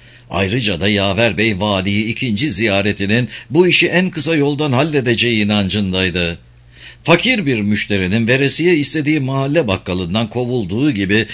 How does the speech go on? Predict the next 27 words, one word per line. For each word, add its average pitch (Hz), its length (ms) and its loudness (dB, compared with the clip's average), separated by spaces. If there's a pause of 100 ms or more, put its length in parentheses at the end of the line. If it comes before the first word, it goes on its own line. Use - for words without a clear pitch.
(160)
vilayet 151 540 2
makamından 143 680 -2
kovulacağını 131 800 -2
nereden 120 460 0
bilsin? 98 500 -2 (1040)
Ne 175 160 4
yazık 98 360 2
ki 104 200 -2
vali 143 360 4
anlayış 151 460 0
göstermemiş, 135 840 0
ufacık 156 460 -2
bir 160 100 -2
ümit 147 360 0
kapısı 139 400 -4
bile 139 140 -2
açmamıştı 107 600 -2
ona. 82 340 -4 (500)
Ne 165 120 2
oluyordu 98 460 0
o 90 80 -2
zaman? 95 400 -2 (520)
Vali 87 380 0
belki 123 300 2
bunun 156 180 -2
farkında 156 520 -2
değildi. 123 500 -2